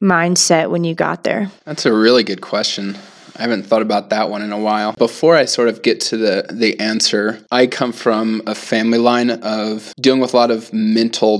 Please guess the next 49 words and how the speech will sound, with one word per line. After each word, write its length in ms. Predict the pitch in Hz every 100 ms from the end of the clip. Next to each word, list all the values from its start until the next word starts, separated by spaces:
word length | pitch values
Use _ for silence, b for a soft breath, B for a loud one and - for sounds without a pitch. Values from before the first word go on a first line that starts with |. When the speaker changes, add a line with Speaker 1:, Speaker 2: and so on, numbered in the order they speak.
| 104
Speaker 2:
disorders 760 | 98 - 101 98 104 - - b b b b -
with 320 | 107 104 101
depression, 1040 | - 110 - 120 113 - 113 113 113 113 - 101
um, 280 | 101 101 -
anxiety, 800 | 117 113 110 113 113 113 110
bipolar. 800 | 113 95 101 - 107 107 107 113 117
You 80 | -
know, 100 | 98
I've, 400 | 104 101 - - -
I've 200 | 107 107
lost 340 | 104 107 -
family 300 | - 113 117
members 680 | 113 113 110 110 107 110 - -
to 340 | - 98 82 -
different 580 | - 110 117 104 101 -
self-harm 920 | - - 113 107 - 107 104 104 113 -
issues 420 | 107 - 110 107
that 360 | 107 98 - _ _ -
have 120 | 104
occurred. 540 | 107 - 110 110 113 B B B B
And, 160 | - 104
you 60 | 104
know, 100 | 101
it's 100 | -
something 280 | 113 113
I'm 260 | 104 104 - -
open 280 | 110 110
about 360 | 107 98 101 98
because 280 | - 101 98
I 120 | 98
think 320 | - 107 107
the 320 | 117 113 113 107
lo-, 240 | 117 123
the 240 | 123 127
less 260 | 123 131 -
we 120 | 127
talk 280 | - 113 113
about 280 | 123 120 120
it, 60 |
the 40 | 117
more 220 | 113 113
kind 180 | - 107
of 100 | -
taboo 600 | - - 110 110 107 110
and 80 | 107
embarrassing 560 | 101 92 107 113 135
it 80 | 127
is. 240 | 131 135 -
But, 420 | - 104 90